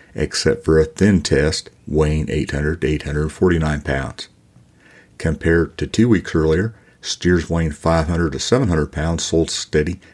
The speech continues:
to eight dollars higher at Bassett Livestock Auction in Nebraska, where there are fifty-eight hundred and twenty head. Heifers weighing five hundred fifty pounds sold steady, but six dollars lower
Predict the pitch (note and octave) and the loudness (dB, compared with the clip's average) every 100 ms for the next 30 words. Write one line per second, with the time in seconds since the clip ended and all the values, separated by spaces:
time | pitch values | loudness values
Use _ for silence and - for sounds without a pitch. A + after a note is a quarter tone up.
0 | _ - - E2+ - D#2+ D2+ - G2+ G2+ | _ -4 -2 -2 0 2 2 0 0 2
1 | E2+ D#2 - - - E2 A2 A2+ E2+ D#2+ | 0 -4 -8 -14 -4 0 0 0 -2 0
2 | D2+ - D#2+ D#2+ D#2+ D#2 - F#2 G2 F#2 | -2 -2 -4 -2 -4 -4 -6 -6 -6 -4
3 | D2 C#2+ E2 G2 G#2+ - D#2 - - - | -4 0 2 2 0 -2 -4 -6 -20 -20
4 | - F2 E2 D#2+ C#2+ E2+ D#2+ E2+ D#2+ - | -6 2 4 4 0 -2 -2 0 -2 0
5 | D#2+ E2 F2+ - G3 - D3+ C#3 - _ | 0 0 0 2 2 4 0 -2 -6 _
6 | _ _ - - _ - F2+ F#2 - D#2 | _ _ -20 -20 _ -4 0 0 0 -2
7 | D#2+ E2+ D#2+ - E2 D#2+ D#2+ D#2+ C#2+ D#2+ | 0 0 0 -2 0 0 2 0 0 -4
8 | - D#2 D2+ D#2 - E2+ D2+ - - D#2+ | -4 -4 -2 -2 -2 0 0 -2 -6 -4
9 | D#2 F#2 - _ - - - - - - | -2 -4 -10 _ -4 -4 -2 -2 -2 -2
10 | D2+ D#2 C#2+ G2+ G2+ D#2+ E2 | 0 2 0 0 2 2 0